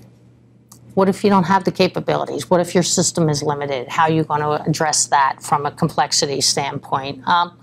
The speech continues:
be sure you, you understand what really is occurring with the data integration. As I stressed in my previous, uh, statement about making sure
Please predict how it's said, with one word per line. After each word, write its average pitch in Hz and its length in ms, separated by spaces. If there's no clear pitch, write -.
be 233 80
sure 240 260
you, 226 320
you 214 140
understand 190 560
what - 180
really 175 340
is 160 140
occurring 156 460
with 143 140
the 156 60
data 143 320
integration. 135 640
As 160 160
I 156 80
stressed 151 460
in 160 80
my 151 100
previous, 156 640
uh, 147 180
statement 151 520
about 151 260
making 156 280
sure 151 340